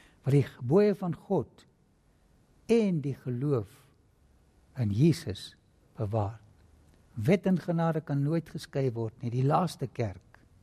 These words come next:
verkondig al twee. Maar hy begin met Jesus en dan sê hy, "Wees gehoorsaam." Dit is soos die tien gebooie.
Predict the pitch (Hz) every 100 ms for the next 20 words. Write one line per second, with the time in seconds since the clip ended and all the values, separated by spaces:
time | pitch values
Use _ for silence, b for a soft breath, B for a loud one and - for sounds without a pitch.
0 | - - b b b b - - - 175
1 | 170 151 - - 180 - 139 113 85 87
2 | _ _ _ _ b b b - 113 110
3 | 107 190 175 170 170 - 120 - 98 92
4 | - - _ b b - 127 131 120 -
5 | 123 113 113 113 - 117 104 110 - 104
6 | 92 - _ _ _ B B B B -
7 | 185 180 196 160 180 - 196 165 180 156
8 | 156 131 110